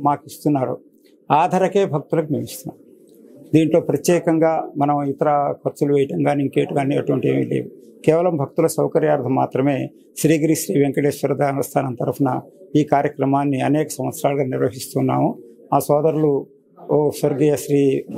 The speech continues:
వెంకటరమణారావు గారి సమయం నుంచి ఈ కాలం వరకు ఈ టీటీడీ డైరీలు తెప్పించడం, భక్తులకి క్యాలెండర్లు, వీటిని అందజేయటం లాంటిది జరుగుతూ ఉంది. ఇప్పుడు కూడాను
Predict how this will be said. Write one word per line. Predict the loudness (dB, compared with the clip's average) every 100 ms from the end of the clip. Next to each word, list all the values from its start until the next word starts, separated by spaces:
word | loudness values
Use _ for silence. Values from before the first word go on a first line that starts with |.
| -6
వెంకటరమణారావు | -4 -2 0 0 0 0 0 -2
గారి | -2 -4 -6 -12 -8
సమయం | -2 0 0
నుంచి | 0 0 -2 -4 -10 -20 -20 0
ఈ | 0
కాలం | 2 0 2 0
వరకు | -2 0 0 0 -6 -20 -2
ఈ | 0 0 -6
టీటీడీ | -4 0 2 2 0 -2 -8
డైరీలు | -2 0 0 -2 -2
తెప్పించడం, | 0 0 -2 -2 -4 -4 -18 -20 -20 -20 -20 -4 -2
భక్తులకి | 0 0 0 0 0 -2 -10 _ -2
క్యాలెండర్లు, | 0 2 0 0 0
వీటిని | 0 -2
అందజేయటం | -2 0 0 0 -2
లాంటిది | -4 -4 -2 -2 -2 -16 -12 -2
జరుగుతూ | 0 2 0
ఉంది. | 0 0 -2 -4 -20 -2
ఇప్పుడు | 0 2 2
కూడాను | 2 2 0 -2 -4